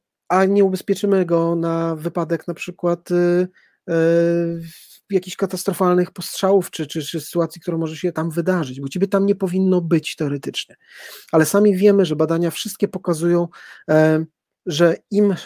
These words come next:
szybciej dotrzemy do poszkodowanego, tym będziemy w stanie, e, tego poszkodowanego szy-, uratować pewniej. To, co tutaj, em, przewijasz, to jest to między innymi, co ja robiłem,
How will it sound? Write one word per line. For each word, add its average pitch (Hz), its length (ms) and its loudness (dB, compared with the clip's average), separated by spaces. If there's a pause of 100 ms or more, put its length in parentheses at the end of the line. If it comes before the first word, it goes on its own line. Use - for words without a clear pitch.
(120)
szybciej - 460 -4
dotrzemy 151 340 -6
do 151 80 -6
poszkodowanego, 156 640 -6
tym 160 120 -8
będziemy 147 260 -6
w - 60 -12
stanie, 147 380 -4 (460)
e, 143 280 4
tego 147 200 -4
poszkodowanego 147 760 -4 (280)
szy-, 147 640 2 (200)
uratować 160 640 2
pewniej. 127 360 -4 (340)
To, 214 100 6
co 240 160 2
tutaj, 220 480 6
em, 170 500 4
przewijasz, 185 500 2
to 180 100 0
jest - 260 -8
to 254 160 0
między 247 260 0
innymi, 233 260 2
co 226 140 -2
ja 226 160 2
robiłem, 175 460 2